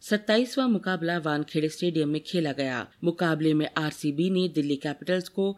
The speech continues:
सोलह रन से हरा दिया। इस जीत के साथ आरसीबी की टीम आठ अंक के साथ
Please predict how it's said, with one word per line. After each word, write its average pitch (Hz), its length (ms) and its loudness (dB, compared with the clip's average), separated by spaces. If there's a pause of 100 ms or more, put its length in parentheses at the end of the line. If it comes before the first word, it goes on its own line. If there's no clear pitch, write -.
सोलह 254 420 6
रन 190 280 4
से 180 180 -2
हरा 165 320 0
दिया। 127 360 -4 (180)
इस 175 160 6
जीत 165 220 2
के 156 160 0
साथ 160 400 -2 (160)
आरसीबी 170 680 0
की 143 200 -6
टीम 151 380 2 (200)
आठ 226 280 0
अंक 180 260 0 (120)
के 147 140 0
साथ 156 420 -2